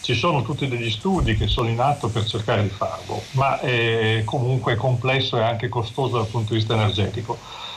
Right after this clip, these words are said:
Più facile catturare la C O due là dove viene prodotta in grossi quantitativi, appunto impianti industriali, centrali termiche o nella produzione dell'idrogeno di cui magari dobbiamo parlare dopo. Questo, eh, questa cattura è possibile e poi cosa,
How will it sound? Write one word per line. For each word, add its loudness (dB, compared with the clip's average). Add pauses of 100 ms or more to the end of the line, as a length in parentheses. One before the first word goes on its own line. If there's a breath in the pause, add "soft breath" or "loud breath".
(100)
Più 2
facile 0
catturare 0
la 2
C -4
O 0
due 0
là 0
dove 0
viene -2
prodotta -2
in -2
grossi 0
quantitativi, 0
appunto 0
impianti 2
industriali, 0 (220 loud breath)
centrali 2
termiche 0
o 2
nella 2
produzione 0
dell'idrogeno 2
di -4
cui -2
magari 0
dobbiamo 2
parlare 0
dopo. -8 (640 loud breath)
Questo, 0
eh, 0
questa -2
cattura 0
è -2
possibile 0
e 0
poi 0
cosa, 0